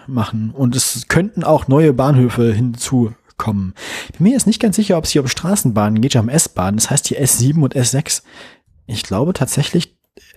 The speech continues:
den, wenn es um Schienenverkehr in der Hauptstadt geht, kann ich mir vorstellen, dass davon halt nicht nur die Deutsche Bahn betroffen ist, sondern höchstwahrscheinlich im Wesentlichen auch so Straßenbahnen und sowas.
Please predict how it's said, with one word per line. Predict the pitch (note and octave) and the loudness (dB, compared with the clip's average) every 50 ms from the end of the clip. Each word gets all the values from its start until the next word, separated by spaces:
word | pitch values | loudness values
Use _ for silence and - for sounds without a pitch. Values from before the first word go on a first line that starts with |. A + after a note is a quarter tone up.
| - _ - - _ _ _ _ _ _ _ _ _ _ | -20 _ -20 -20 _ _ _ _ _ _ _ _ _ _
den, | - C#3+ C3+ C#3+ D#3 - | 0 2 2 2 4 2
wenn | D3+ D3 | 0 0
es | C#3+ | 2
um | - D3+ | 2 2
Schienenverkehr | - - - G3 G3+ G#3+ G3+ - - D#3 D3+ - D3+ C3 D3 | 2 4 4 6 6 6 4 4 2 0 0 2 0 2 4
in | E3+ F#3+ A#3 A3+ | 4 4 6 4
der | D3+ A2+ G#2+ | 4 4 2
Hauptstadt | A2+ - - - A2+ G#2 | -2 -2 0 0 0 0
geht, | - C3+ C3+ | 0 -2 0
kann | - C#3 D3 | 0 -2 -2
ich | C#3 - | 0 0
mir | B2 | -2
vorstellen, | - - C#3 D3+ - D#3+ C#3 | 0 0 0 0 0 0 -2
dass | C3+ B2+ | -2 -2
davon | - C3+ - - B2 | -2 -2 -2 0 0
halt | A#2 G#2+ - | 0 0 0
nicht | C#3 D3 - - | 0 0 2 2
nur | C3 A#2+ | 2 2
die | A#2 - | 2 2
Deutsche | B2 C3 B2 - A2 | 2 2 2 2 0
Bahn | G#2 A2 A2 C3 D#3 | 0 2 2 2 0
betroffen | D#3+ - - D#3 - - D3 | -2 0 -2 -2 -2 0 -2
ist, | D3 C#3+ - | -2 0 0
sondern | B2+ A#2 A2 G2 | 0 0 0 0
höchstwahrscheinlich | A#2 D#3 - - E3 - C#3 B2+ B2 B2 | -2 -2 0 0 0 0 2 -2 -2 -2
im | B2 A2 G#2+ | -2 0 2
Wesentlichen | B2+ C#3 C3+ B2+ B2 - C3 | 2 2 2 0 -2 -2 -4
auch | A2+ - | -6 -6
so | - | -6
Straßenbahnen | - - - A2 B2 E3 E3 - G2 F2 F2+ F2 E2+ E2+ E2 | -10 -6 -4 -2 -2 -2 -2 -4 -4 -6 -4 -6 -6 -8 -10
und | D#2+ D#2+ | -12 -14
sowas. | - - D#2+ D#2+ E2 - - | -12 -12 -14 -14 -14 -16 -18